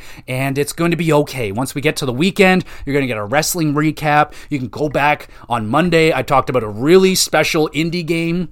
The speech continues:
that I think everybody should go check out. So go over there, pop over, and listen to my Inscription episode. It's a game, I, trust me, just check that game out. I just beat it the other day. Fucking blown away. Loved every minute of it. So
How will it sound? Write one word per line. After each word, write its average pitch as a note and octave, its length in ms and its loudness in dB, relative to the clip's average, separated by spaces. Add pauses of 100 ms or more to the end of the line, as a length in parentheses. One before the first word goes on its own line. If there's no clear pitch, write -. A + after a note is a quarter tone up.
(160)
that A#2+ 120 0
I A#2+ 80 -2
think B2 220 -4
everybody D#3 480 -2
should - 140 -6
go D3 120 2
check C3+ 320 -2
out. B2+ 220 2
So A2+ 320 -2 (240)
go F3+ 220 6
over E3+ 160 4
there, D#3 240 2
pop D#3 320 2
over, D#3+ 260 2
and B2+ 160 2
listen C#3+ 260 0
to - 80 -6
my A#2+ 120 0
Inscription D3 720 -4
episode. C3+ 680 0
It's A#2 160 -8
a A#2 40 -8
game, C3 480 -4
I, A2+ 80 -6
trust - 420 0
me, G2 140 -10
just - 360 -2 (540)
check - 320 2
that E3 240 0
game D3+ 260 0
out. D3 280 2
I A2+ 80 -4
just D3 260 -4
beat D3+ 160 -2
it C3 120 -6
the C#3 120 -2
other C3+ 160 -2
day. B2+ 460 -4
Fucking B2+ 400 -2
blown C3+ 400 0
away. C3+ 400 -2
Loved A#2 420 -4
every C#3 300 -2
minute B2 260 -4
of A2+ 160 -6
it. A#2 300 -6
So G#2 340 -8